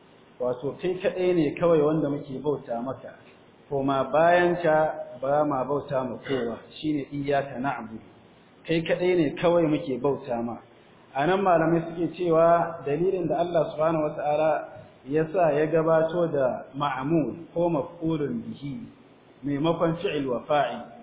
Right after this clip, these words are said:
tunda asalin zancen i-, a, "na'budu iyyaka, na'budu iyyaka", wato muna bauta maka,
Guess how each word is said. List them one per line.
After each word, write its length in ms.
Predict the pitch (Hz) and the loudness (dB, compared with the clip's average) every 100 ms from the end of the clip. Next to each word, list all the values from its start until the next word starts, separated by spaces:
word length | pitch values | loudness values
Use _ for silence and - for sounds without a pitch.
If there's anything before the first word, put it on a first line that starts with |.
| - - - - | -20 -20 -12 -4
tunda 260 | 180 190 156 | -2 2 2
asalin 400 | 165 175 180 180 | 2 2 2 2
zancen 480 | 165 139 - 170 160 175 | 0 0 2 0 0 -4
i-, 300 | 180 185 - | -8 -10 -2
a, 220 | 147 143 | 2 2
"na'budu 600 | 143 196 170 156 165 143 - | 2 2 0 0 0 -2 -4
iyyaka, 720 | 139 139 135 127 - - - - 120 | -4 0 4 2 0 -10 -14 -16 -6
na'budu 720 | 139 196 180 165 185 185 185 - | 0 0 0 -2 -4 -4 -10 -6
iyyaka", 640 | 156 147 147 139 - - - - - - - - | -6 0 0 0 -2 -12 -16 -20 -20 -20 -14 -4
wato 320 | 139 135 143 | -2 -2 -4
muna 340 | 170 185 156 | -2 0 2
bauta 440 | 139 156 - 139 131 | 2 0 0 0 0
maka, 320 | 135 127 | -2 -6